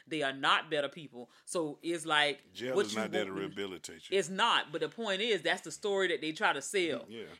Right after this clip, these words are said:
Speaker 1: And what I'm saying is, if they do a better job and help the people so that they can get themselves together, it would be a much better transition. You can't say you gonna put people away and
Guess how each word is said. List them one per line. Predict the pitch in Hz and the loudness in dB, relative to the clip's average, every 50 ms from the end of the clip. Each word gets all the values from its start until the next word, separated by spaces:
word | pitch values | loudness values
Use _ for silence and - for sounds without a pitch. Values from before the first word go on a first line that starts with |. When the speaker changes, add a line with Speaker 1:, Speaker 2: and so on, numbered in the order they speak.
| - | -2
Speaker 1:
And | 165 175 170 165 160 | 0 0 0 0 0
what | 156 175 180 | 0 2 2
I'm | 180 175 170 151 | 2 2 0 -2
saying | - - 247 254 254 233 190 170 160 | -4 -2 0 0 2 0 0 -2 -2
is, | 156 151 147 147 147 147 - _ _ _ _ _ - | -4 -2 -2 -4 -6 -6 -8 _ _ _ _ _ -8
if | 165 160 156 | -8 -6 -4
they | 156 156 | -4 -6
do | 156 147 - 208 226 214 | -6 -6 -8 -6 -2 -2
a | 185 | 0
better | 165 180 175 170 165 | 2 4 4 4 4
job | 156 147 165 165 165 165 165 165 156 - - | 2 2 2 4 4 6 4 4 2 0 -4
and | 139 139 139 131 | -8 -8 -6 -2
help | 147 190 196 196 196 | 2 2 2 2 2
the | 156 | -4
people | 151 - 214 196 151 151 156 143 - - _ - | -8 -8 -12 -10 -8 -10 -10 -10 -12 -16 _ -10
so | - 180 175 | -6 -4 -4
that | 156 143 | -4 -2
they | 151 170 180 | -2 -2 -2
can | 175 165 151 | -2 -6 -8
get | 175 175 | -6 -4
themselves | 175 175 160 180 170 - | -2 -2 -2 -2 -4 -4
together, | 147 147 143 185 202 190 175 | -6 -6 -2 0 0 0 0
it | 143 131 170 160 | 0 -2 -4 -4
would | 151 143 139 | -6 -8 -10
be | 135 180 170 | -8 -6 -4
a | 151 143 | -4 -4
much | 143 147 156 156 143 135 | -4 -4 -6 -6 -6 -4
better | 147 156 147 143 | -4 -4 -4 -4
transition. | 135 - 170 156 139 135 131 131 156 160 151 - 98 - _ - - - - - | -6 -6 -6 -6 -6 -6 -6 -6 -6 -6 -6 -6 -12 -14 _ -20 -20 -20 -20 -16
You | 139 151 180 180 | -14 -12 -12 -10
can't | - - 262 233 226 226 - - | -6 -2 0 2 2 2 0 -2
say | - - 220 202 190 190 180 - | -4 0 2 2 2 2 0 -4
you | 185 196 | -10 -10
gonna | 156 170 160 151 | -8 -6 -8 -8
put | 147 - - 226 - | -6 -4 -4 -4 -4
people | - 233 196 185 175 | -4 -12 -10 -8 -6
away | 160 151 143 160 160 156 151 - _ - | -6 -4 -4 -4 -2 -4 -4 -6 _ -4
and | 147 147 139 | -4 -4 -4